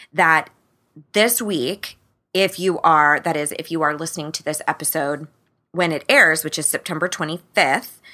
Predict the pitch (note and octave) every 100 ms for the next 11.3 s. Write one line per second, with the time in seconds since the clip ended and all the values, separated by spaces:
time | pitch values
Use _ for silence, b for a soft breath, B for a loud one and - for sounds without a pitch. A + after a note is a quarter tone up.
0 | B B B B - G#3+ G#3+ - A#3+ A3
1 | F#3 D3 D3+ E3 G3 G3 - C#3 D3 D3+
2 | D3 - D#3+ E3+ E3 - - E3+ C#3+ -
3 | - - - E3 - - - D#3 C3+ C2
4 | G#1 - B B B F#3+ F3 D#3 - F3
5 | - D#3 - - F#3 F3 - D#3+ D#3+ D3+
6 | - - - D#3+ C#3 B2+ D3 _ _ _
7 | _ _ _ _ - F#3+ F3 D#3+ D#3 E3
8 | B B B - G3+ G3+ G3 G#3+ F#3 F3+
9 | F3 - F#3+ E3+ - D3 C#3+ D3+ - -
10 | D#3+ D#3 C#3+ C3+ - D#3+ - - A3 E4
11 | A#3+ C4